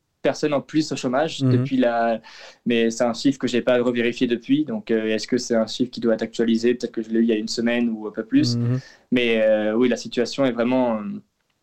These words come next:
Speaker 1: est vraiment très mauvaise et je pense que le déconfinement, euh, va devenir aussi vite un,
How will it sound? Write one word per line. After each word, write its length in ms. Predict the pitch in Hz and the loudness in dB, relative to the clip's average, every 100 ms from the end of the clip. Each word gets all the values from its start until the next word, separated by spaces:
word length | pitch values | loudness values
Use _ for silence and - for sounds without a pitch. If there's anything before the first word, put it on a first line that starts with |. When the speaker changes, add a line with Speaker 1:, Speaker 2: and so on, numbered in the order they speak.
| _ - | _ -2
Speaker 1:
est 60 | |
vraiment 200 | 127 127 131 | 0 2 0
très 140 | - | 0
mauvaise 380 | 131 131 160 143 | 2 4 2 0
et 40 | |
je 80 | 120 | -2
pense 220 | 139 139 | -2 -2
que 80 | - | 0
le 140 | 120 | 0
déconfinement, 800 | 117 113 131 127 123 123 139 139 | 0 -2 -2 -2 0 2 2 2
euh, 260 | 113 110 110 | 2 0 0
va 160 | 113 | 0
devenir 280 | 113 117 127 | 2 2 2
aussi 320 | 120 - 135 | 2 2 2
vite 280 | 123 127 127 | 2 0 0
un, 240 | 113 107 | 0 -2